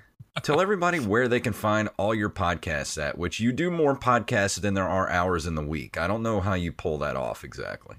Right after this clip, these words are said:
Speaker 1: I don't either. I, I,
Speaker 2: <laughs>
Speaker 1: there are days where I wonder if I shouldn't, uh, trim the tree a little bit, then I have more time doing it. They're my babies. But,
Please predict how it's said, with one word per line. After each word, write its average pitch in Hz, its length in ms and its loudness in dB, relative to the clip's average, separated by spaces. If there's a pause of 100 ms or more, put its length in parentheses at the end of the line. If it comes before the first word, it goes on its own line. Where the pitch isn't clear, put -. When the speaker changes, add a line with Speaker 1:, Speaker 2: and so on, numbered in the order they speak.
Speaker 1:
I 117 120 0
don't 110 140 -2
either. 98 380 -4 (180)
I, 104 140 -2
I, 104 680 -2
Speaker 2:
<laughs> - 180 -8
Speaker 1:
there 107 140 2
are 101 40 -4
days 104 300 0
where 98 120 0
I 101 40 0
wonder 104 220 0
if 98 120 -4
I 117 80 2
shouldn't, 101 440 -4
uh, 95 240 0
trim 107 220 -2
the 92 80 -4
tree 101 280 -8
a 95 60 -6
little 92 220 -4
bit, 95 200 -4
then 101 160 -2
I 101 140 -2
have 95 140 -2
more 95 100 -8
time 98 260 -4
doing 107 140 0
it. 104 60 -2
They're 104 100 -2
my 107 160 2
babies. 104 420 2
But, 107 200 -2